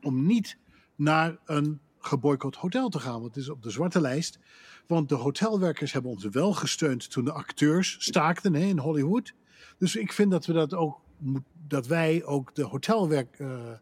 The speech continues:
employees moeten helpen en hen steunen. Enfin, dat verhaal is dus opgepikt door sag aftra, de acteursbond, die net een groot contract heeft afgesloten met alle grote studio's. Dat weten mensen misschien nog wel.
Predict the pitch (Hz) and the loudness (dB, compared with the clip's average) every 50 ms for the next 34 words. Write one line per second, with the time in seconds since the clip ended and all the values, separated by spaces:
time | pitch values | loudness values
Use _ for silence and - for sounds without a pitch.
0 | _ _ _ - - 190 180 143 - 160 170 160 156 143 135 120 104 - - 127 | _ _ _ -10 -4 -2 -2 0 2 2 4 4 4 2 2 0 -2 -6 -4 -2
1 | 131 117 127 110 107 120 107 104 - 139 135 143 131 120 127 147 - - 165 196 | -2 -2 -2 -4 -4 -6 -8 -10 -12 -14 -14 -12 -12 -12 -12 -10 -6 -2 0 0
2 | 202 - - - 165 139 117 110 101 104 - _ _ _ _ _ _ _ - - | 0 0 -2 -4 -4 -4 -4 -8 -12 -18 -20 _ _ _ _ _ _ _ -20 -20
3 | - - - - - - - 208 214 208 - 214 202 147 123 120 - _ _ _ | -20 -20 -20 -20 -20 -6 0 2 2 2 4 2 2 2 0 -2 -10 _ _ _
4 | _ _ _ _ _ _ _ _ _ _ _ _ _ _ _ - - 196 190 - | _ _ _ _ _ _ _ _ _ _ _ _ _ _ _ 0 2 2 2 2
5 | - 165 147 170 175 156 147 135 104 139 135 127 170 214 226 214 - - 170 143 | 0 0 2 4 4 4 2 2 0 0 -2 -2 0 2 0 2 2 0 -2 0
6 | - 165 135 - - - - 135 135 127 120 110 - - - 180 147 135 127 151 | 0 0 0 -2 -6 -12 -6 -2 -2 -2 0 0 0 0 2 2 2 2 0 -2
7 | 139 123 131 - - - 170 180 190 202 180 156 147 135 - - - 156 143 147 | -2 -2 -2 -4 -4 -2 -2 0 0 0 -2 -4 -4 -6 -8 -6 -2 0 0 0
8 | 151 123 123 143 165 185 214 247 254 - - _ _ _ _ - - - - _ | 0 -2 0 0 2 2 2 0 -2 -4 -10 _ _ _ _ -20 -20 -20 -20 _
9 | - 151 147 139 123 - 131 - - 139 127 - - 123 113 131 127 113 - 139 | -4 0 0 2 2 0 0 0 0 0 -2 -2 -6 -6 -4 -4 -4 -4 -4 -6
10 | 131 - 127 117 - - 117 - 139 123 113 104 - 117 110 104 - 123 110 - | -6 -6 -8 -10 -12 -12 -8 -4 -4 -4 -4 -4 -8 -10 -12 -12 -12 -14 -14 -14
11 | - - 127 110 - - - - 185 196 202 208 208 202 147 131 117 120 139 143 | -14 -12 -12 -12 -12 -12 -2 0 2 4 4 4 4 2 0 -2 -4 -2 -2 -2
12 | 135 143 147 151 139 131 - 143 139 135 131 156 147 147 131 139 139 135 135 | -2 -2 -2 -2 -2 -4 -6 -8 -8 -6 -4 -4 -4 -2 -4 -4 -6 -8 -8